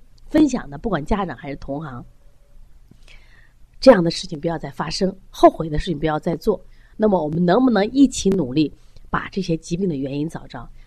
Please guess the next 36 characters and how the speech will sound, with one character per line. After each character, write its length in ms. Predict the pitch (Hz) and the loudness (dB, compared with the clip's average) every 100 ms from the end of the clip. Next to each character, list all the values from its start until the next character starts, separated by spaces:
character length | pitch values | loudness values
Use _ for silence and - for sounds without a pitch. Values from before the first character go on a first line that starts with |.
| - | -2
让 200 | 180 156 | 0 0
我 40 | |
们 80 | 139 | -8
的 80 | 147 | -16
孩 220 | - 143 | -16 -18
子 100 | - | -12
更 140 | - 151 | -8 -8
加 120 | 156 | -8
健 220 | - 151 | -8 -8
康？ 240 | 143 165 - - - - - | -6 -10 -10 -20 -20 -20 -8
如 140 | 247 285 | 0 6
果 100 | 247 | 6
需 200 | - 262 | 6 4
要 160 | 226 | 4
跟 140 | - 220 | 4 2
我 100 | 151 | 2
联 200 | 135 156 | 0 -4
系 120 | - | -4
的 100 | 147 | -8
话， 160 | 143 127 | -10 -12
可 160 | 160 | -10
以 60 | 135 | -10
加 280 | - 143 - | -10 -12 -6
微 160 | 180 196 | 0 0
信 220 | - 165 - - - | 2 -4 -4 -20 -2
幺 100 | 214 | 0
三 220 | 220 233 | 6 6
五 160 | 190 - | 6 -2
七 180 | - 185 | -4 0
幺 140 | 170 | 0
九 120 | - - | -2 -4
幺 120 | 131 | -4
六 160 | 151 | -2
四 100 | - | -4
八 200 | 175 180 | 0 -2
九。 180 | 180 123 | -2 -8